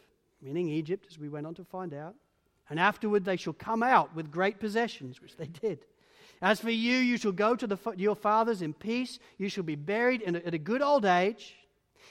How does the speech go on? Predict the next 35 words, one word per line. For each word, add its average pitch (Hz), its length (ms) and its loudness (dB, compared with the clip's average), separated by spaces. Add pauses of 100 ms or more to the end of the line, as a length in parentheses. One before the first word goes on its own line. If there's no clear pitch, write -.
And 147 160 -4
they 185 120 0
shall 190 180 -6
come 180 220 -4
back 233 340 -2
here." 180 480 -4
He's 156 140 -10
speaking 196 400 -4
while 180 160 -2
he's 170 140 -2
in 170 120 -2
Canaan. 185 520 -8 (840)
"They 156 100 -8
shall 147 140 -10
come 147 180 -8
back 202 320 0
here 208 260 -2
in 151 80 -4
the 147 80 -6
fourth 160 720 -4 (280)
generation." 139 760 -10 (2000)
So - 40 -20
in 147 80 -8
the 151 40 -6
very 302 520 12
first 277 400 6
place 220 360 4
when 180 140 0
God 226 300 4
communicates 214 580 0
to 185 140 0
Abraham, 170 420 2
he's 160 140 -6
saying, 214 240 2
"Listen, 226 240 -2